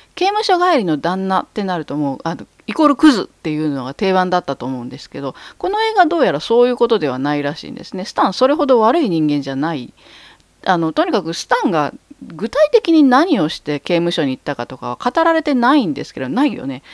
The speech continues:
あの、私見つけられなかったんですけれども、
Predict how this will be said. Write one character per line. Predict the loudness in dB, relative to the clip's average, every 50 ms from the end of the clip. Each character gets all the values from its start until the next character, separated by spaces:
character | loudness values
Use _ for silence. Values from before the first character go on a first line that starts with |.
| -18 -10 -8
あ | -4 -2 -2
の、 | -2 -2 -4 -6 -8 -10
私 | -6 0 0 0 2 2
見 | 2 2
つ | 2
け | 0 2
ら | 2 2
れ | 0
な | 0 -4
か | -4
っ | -6
た | -8 -10
ん | -14
で | -14
す | -16 -12
け | -10 -10
れ | -8
ど | -8 -10
も、 | -10 -12 -14